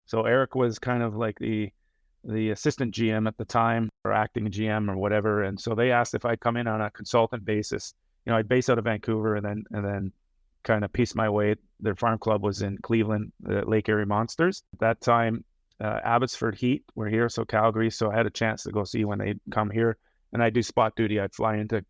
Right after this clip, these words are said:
Colorado, fly into Cleveland, and work with the goaltender. So that was an awesome experience.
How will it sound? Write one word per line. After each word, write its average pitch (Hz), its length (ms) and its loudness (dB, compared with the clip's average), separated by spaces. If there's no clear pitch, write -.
Colorado, 98 680 2
fly 107 180 2
into 104 220 -2
Cleveland, 98 480 -2
and 90 80 -2
work 92 200 -4
with - 120 -4
the 98 80 -2
goaltender. 101 480 -4
So 127 160 0
that 165 160 4
was 170 120 2
an 131 100 2
awesome 123 340 0
experience. 117 680 -4